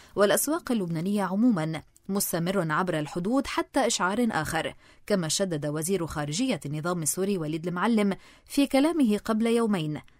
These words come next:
حين أكد صراحة أن الترسيم مرفوض والمس بالملف الحدودي ممنوع.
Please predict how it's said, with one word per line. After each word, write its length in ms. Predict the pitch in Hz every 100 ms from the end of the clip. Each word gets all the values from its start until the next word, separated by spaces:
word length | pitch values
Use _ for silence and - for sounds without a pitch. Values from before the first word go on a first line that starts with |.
| -
حين 260 | - 196
أكد 440 | 151 - - 156 151
صراحة 540 | 143 277 277 - 147
أن 280 | 156 156 175
الترسيم 460 | 175 - 180 - 233
مرفوض 640 | 151 143 147 247 294 226 - - -
والمس 540 | 170 160 156 214 254 160
بالملف 600 | 160 180 233 196 147 139
الحدودي 680 | 131 - 254 240 240 247 240
ممنوع. 420 | 262 311 185 139